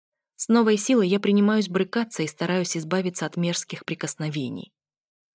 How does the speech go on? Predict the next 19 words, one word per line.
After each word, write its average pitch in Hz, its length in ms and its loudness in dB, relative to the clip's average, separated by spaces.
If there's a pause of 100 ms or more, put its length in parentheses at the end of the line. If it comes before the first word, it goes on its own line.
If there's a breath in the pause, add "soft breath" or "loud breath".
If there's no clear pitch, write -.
"Десмонд 139 580 2
не 151 140 0
трахал - 400 2
тебя 135 240 -2
тут?" - 320 -10 (600)
Джеймс 180 400 2
наклоняется 185 760 0
и 165 60 2
рычит 185 360 -2
мне 185 220 0
в 165 100 -4
ухо. - 320 -10 (480)
"Я 147 240 4
это 151 200 0
исправлю". 160 640 0 (640)
Я 220 200 0
содрогаюсь 160 640 -2
от 143 120 -6
отвращения. 147 800 -6